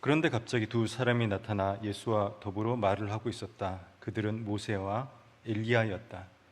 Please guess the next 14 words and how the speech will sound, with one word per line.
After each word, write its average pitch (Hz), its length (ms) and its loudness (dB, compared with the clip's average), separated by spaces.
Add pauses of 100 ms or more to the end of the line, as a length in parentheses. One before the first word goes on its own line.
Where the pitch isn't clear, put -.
(720)
그들은 135 360 6
영광에 123 380 6
쌓여 113 480 4
나타나서 101 760 0
예수께서 104 800 -2
예루살렘에서 113 840 -2
이루실 104 640 -2
일, 101 260 0
곧 120 320 -2
그의 98 480 -2
떠나가심에 110 760 0
대하여 95 320 -4
말하고 101 420 0
있었다. 98 460 -12